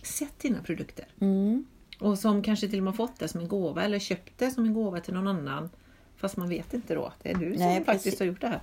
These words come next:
Speaker 2: Precis.
Speaker 1: Ehm, och jag tänker så mycket änglar som du har gjort. Och så
Speaker 2: Mm.
Speaker 1: mycket kortlek-, hur många änglar har du gjort?
Speaker 2: Ja,
Speaker 1: Till
Speaker 2: men det
Speaker 1: personifierade änglar.
Speaker 2: Ja, men det är nog tusentals, tror jag.
Speaker 1: Ja, det måste
Speaker 2: Ja.
Speaker 1: vara så många.
Speaker 2: Ja,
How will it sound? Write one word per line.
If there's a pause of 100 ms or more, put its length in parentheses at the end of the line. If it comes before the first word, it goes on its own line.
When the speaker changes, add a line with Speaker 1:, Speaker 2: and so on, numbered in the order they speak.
Speaker 2:
Precis.
Speaker 1:
Ehm, (1300)
och
jag
tänker
så
mycket
änglar
som
du
har
gjort. (360)
Och
så
Speaker 2:
Mm.
Speaker 1:
mycket
kortlek-,
hur
många
änglar
har
du
gjort? (360)
Speaker 2:
Ja,
Speaker 1:
Till
Speaker 2:
men
det
Speaker 1:
personifierade
änglar. (360)
Speaker 2:
Ja,
men
det
är
nog
tusentals,
tror
jag.
Speaker 1:
Ja,
det
måste
Speaker 2:
Ja.
Speaker 1:
vara
så
många.
Speaker 2:
Ja,